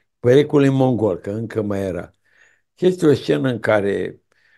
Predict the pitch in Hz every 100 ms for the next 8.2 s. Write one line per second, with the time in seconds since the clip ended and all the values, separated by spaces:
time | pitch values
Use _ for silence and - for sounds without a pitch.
0 | _ - 104 143 123 113 117 104 92 98
1 | 95 - - 113 - - - - - -
2 | 160 - 110 95 117 147 147 135 - -
3 | 202 113 113 - - - _ _ 98 117
4 | 98 95 - - - - 180 73 185 131
5 | - 269 233 147 - 143 139 - - -
6 | - - 160 151 120 98 - - - -
7 | - 101 - 117 123 110 160 135 - _
8 | - 120